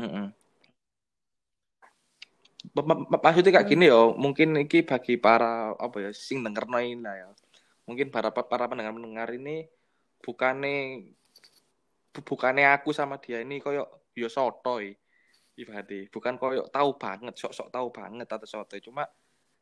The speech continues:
Speaker 1: eh, ingin berpen-, ingin berpendapat aja gitu loh. Jadi bisa saja pendapat kami ini bisa salah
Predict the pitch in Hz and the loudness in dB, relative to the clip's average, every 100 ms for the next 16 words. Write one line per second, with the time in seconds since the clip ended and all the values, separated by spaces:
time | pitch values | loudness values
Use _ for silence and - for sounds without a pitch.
0 | _ _ _ 113 110 104 - 135 147 - | _ _ _ -10 -8 -10 -10 -8 -6 -6
1 | - 113 - - 135 147 147 107 120 117 | -6 -8 -10 -10 -4 -4 -4 -6 -6 -6
2 | 95 - 101 98 98 95 90 87 90 _ | -6 -6 -8 -8 -8 -12 -20 -20 _ _
3 | _ _ _ _ _ _ _ _ - - | _ _ _ _ _ _ _ _ -20 -10
4 | 123 120 - 107 - 110 113 110 127 113 | -6 -6 -10 -14 -6 -4 -4 -6 -8 -6
5 | 101 - 104 - 110 113 113 117 110 104 | -6 -4 -4 -4 -8 -6 -6 -8 -8 -10
6 | 107 101 92 101 123 139 147 | -12 -8 -6 2 2 2 0